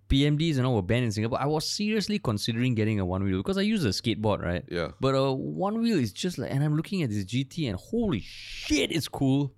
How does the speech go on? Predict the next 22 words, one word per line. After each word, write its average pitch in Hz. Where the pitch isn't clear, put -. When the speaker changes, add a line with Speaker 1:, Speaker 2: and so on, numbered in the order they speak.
Speaker 2:
Yeah. 80
Speaker 1:
Fuck. 196
Speaker 2:
It's -
Speaker 1:
Oh 160
Speaker 2:
just, -
Speaker 1:
my 90
God. 131
I -
guess 208
Speaker 2:
just 208
Speaker 1:
there 180
are 170
people 202
who, 139
who 135
listen 131
to 143
us 147
from 104
outside 113
Singapore, 101
right? 85